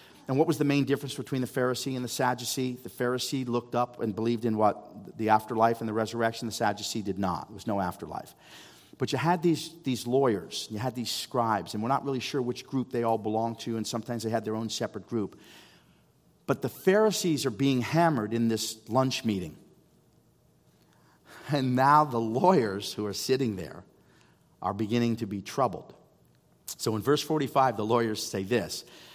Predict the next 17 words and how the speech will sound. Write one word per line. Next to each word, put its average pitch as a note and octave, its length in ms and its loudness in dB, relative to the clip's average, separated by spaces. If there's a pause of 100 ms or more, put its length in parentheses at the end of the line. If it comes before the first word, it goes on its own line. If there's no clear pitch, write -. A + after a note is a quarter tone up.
(600)
"Uh, - 240 -14 (500)
teacher, C3+ 540 -2
you, B2 600 -8
you E3+ 240 -6
insult G#3+ 600 -4
us - 540 -8 (420)
when A2 140 -4
you G#2 100 -4
say F#2 220 -4
this." D#2 340 -12 (380)
So B2+ 160 0
Jesus, D3+ 400 2
being B2+ 200 -2
politically A2+ 440 0
correct, - 480 -8 (1120)
then A2+ 140 -2
says A2 340 0